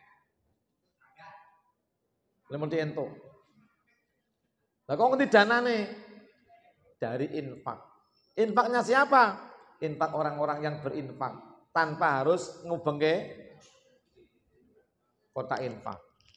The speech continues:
Dan itu, itulah makanya ojo lali bondo niku kanggo infak, nafkah. Nafkah awake dhewe ya nggih agamane dhewe, ya nggih keperluan konsumen awake dhewe.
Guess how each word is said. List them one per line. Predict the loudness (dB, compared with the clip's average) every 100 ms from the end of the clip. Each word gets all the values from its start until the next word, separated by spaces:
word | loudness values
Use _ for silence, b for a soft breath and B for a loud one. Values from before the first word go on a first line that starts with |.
| _ _ _ -18
Dan | -14
itu, | -10 -10 -10 -16 -20 _ _ _ _ _ _ _ _
itulah | -8 -6 -4
makanya | -6 -6 -4 -4 -6 -12 -20 -20 -20 _ _ _ _ _ -8
ojo | -8 -2 -2
lali | 0 -2 -2 -2 -4 -12 -10
bondo | -2 0 0 -2
niku | -2 -6
kanggo | -6 -2 -4 -4 -6
infak, | -8 -10 -10 -10 -12 -10
nafkah. | -4 -4 -4 -8 -8 -8 -10 -10 -20 _
Nafkah | -4 -4 0 -2 0 0 0
awake | 0 0
dhewe | 0 -2 0
ya | -2
nggih | 0 0
agamane | 0 0 -2 -2 -4 -6 -6
dhewe, | -6 -4 0 0 0 -6 -14 -2
ya | 0 2
nggih | 0 0 2 2
keperluan | -2 -4 -2 0 0 0
konsumen | 0 -2 -2 -2
awake | 0 0 -2
dhewe. | -4 -4 -4 -6 -10